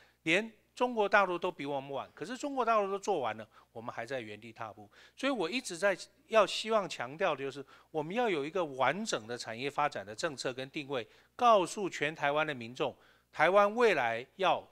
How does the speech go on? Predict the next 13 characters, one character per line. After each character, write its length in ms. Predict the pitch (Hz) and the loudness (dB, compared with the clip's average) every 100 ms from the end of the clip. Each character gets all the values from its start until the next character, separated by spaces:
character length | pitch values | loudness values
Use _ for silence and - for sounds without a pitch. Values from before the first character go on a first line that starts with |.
| - | -14
成 240 | - 151 | -10 -4
为 140 | 151 | -2
一 140 | 147 165 | -2 -4
个 80 | 151 | -6
什 200 | - 110 | -6 -6
么 120 | 117 | -2
样 180 | 180 143 | -2 -2
的， 100 | 131 _ _ _ - | -12 _ _ _ -6
的 120 | 131 | -4
产 220 | - 113 | -4 -8
业 180 | 123 143 - - | -4 -4 -6 -8
定 200 | 156 143 | -8 -4
位， 200 | 131 | -8